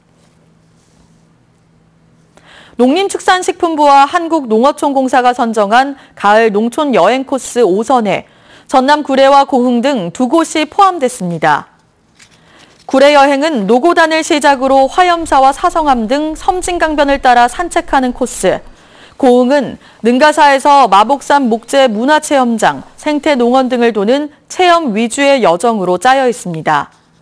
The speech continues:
농촌 여행 코스 오 선은 대국민 공모전을 통해 선정됐으며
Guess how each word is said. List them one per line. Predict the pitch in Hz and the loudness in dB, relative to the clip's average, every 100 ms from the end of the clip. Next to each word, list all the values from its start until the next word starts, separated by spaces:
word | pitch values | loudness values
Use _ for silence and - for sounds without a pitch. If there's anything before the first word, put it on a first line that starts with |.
| _ _ _ _ _ _ _ | _ _ _ _ _ _ _
농촌 | 240 262 302 339 | -2 0 0 2
여행 | 277 254 320 | 4 4 2
코스 | 320 - 320 | -4 -4 -2
오 | 269 226 | 0 0
선은 | 269 247 302 190 - _ - | 0 0 -2 -6 -12 _ -4
대국민 | 233 226 311 320 320 311 | 0 0 0 -2 -2 0
공모전을 | 269 285 339 349 311 302 | 0 0 0 0 0 -2
통해 | - 262 262 | -2 0 0
선정됐으며 | 269 349 330 311 254 247 214 196 151 | -2 -4 -4 -2 -4 -4 -4 -2 -2